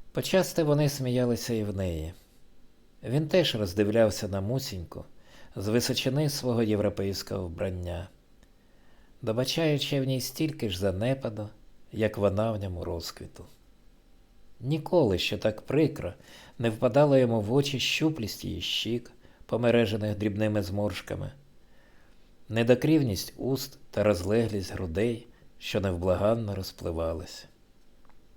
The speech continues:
Радісний дівочий усміх був гримасою на її пристаркуватім обличчі.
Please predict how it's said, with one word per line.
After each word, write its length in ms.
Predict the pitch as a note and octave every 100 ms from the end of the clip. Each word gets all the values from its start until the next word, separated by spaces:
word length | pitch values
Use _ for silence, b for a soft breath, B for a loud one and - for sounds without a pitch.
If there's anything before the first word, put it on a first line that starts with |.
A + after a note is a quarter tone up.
| - -
Радісний 540 | G2+ B2 B2+ B2 C3
дівочий 520 | B2 A#2+ B2+ B2 B2 A2+
усміх 580 | C3+ C#3+ - F2 - b b b b b _
був 180 | B2 C3+
гримасою 720 | B2 C#3+ C3+ C3+ F#2 - F2+
на 100 | F2
її 220 | F#2 F#2+ A2
пристаркуватім 920 | G#2+ G#2 - F#2+ - G#2 A2 A2 G2+
обличчі. 680 | - F#2+ F#2 D#2+ - -